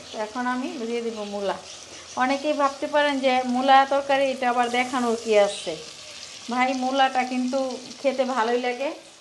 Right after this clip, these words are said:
যারা পছন্দ করেন তাদের জন্য আজকে রেসিপিটা। আর সবচেয়ে বড় কথা হলো যে মূলা অনেকে খাইতে চায় না তার ফ্লেভারের জন্য। তো এভাবে করে রান্না করলে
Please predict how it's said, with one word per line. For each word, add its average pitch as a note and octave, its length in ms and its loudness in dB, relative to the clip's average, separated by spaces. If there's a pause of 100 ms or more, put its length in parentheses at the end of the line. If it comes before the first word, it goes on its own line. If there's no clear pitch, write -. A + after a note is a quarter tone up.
(240)
যারা G#3+ 320 2 (160)
পছন্দ B3+ 380 -4
করেন B3 300 -4
তাদের A#3 360 0
জন্য C#4 240 -2
আজকে C4+ 320 -4
রেসিপিটা। B3 640 -4 (560)
আর G#3 280 -2
সবচেয়ে C4 440 -4
বড় C4+ 200 0
কথা C#4 260 -4
হলো A#3+ 280 -4
যে A#3+ 220 -2 (800)
মূলা C#4 220 4
অনেকে C#4 320 0 (200)
খাইতে C4+ 300 0
চায় A3 200 -2
না F3 100 -10 (260)
তার G#3+ 160 -4
ফ্লেভারের A3 560 0
জন্য। F#3+ 300 -6 (600)
তো - 60 -8
এভাবে B3+ 380 2
করে C#4 220 0
রান্না C#4 300 0
করলে C#4 340 0